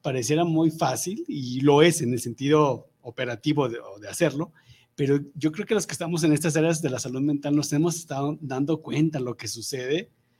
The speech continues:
pues, a nivel emocional, ¿no? De todo esto.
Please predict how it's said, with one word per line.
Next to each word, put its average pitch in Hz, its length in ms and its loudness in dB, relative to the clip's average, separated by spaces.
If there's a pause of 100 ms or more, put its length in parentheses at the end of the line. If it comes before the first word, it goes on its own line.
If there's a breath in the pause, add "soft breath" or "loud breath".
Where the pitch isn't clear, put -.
(220)
pues, - 180 -6
a 147 60 -4
nivel 120 460 -4 (220)
emocional, 127 680 -4
¿no? 123 80 -2
De 123 120 -2
todo 143 260 2
esto. 156 340 2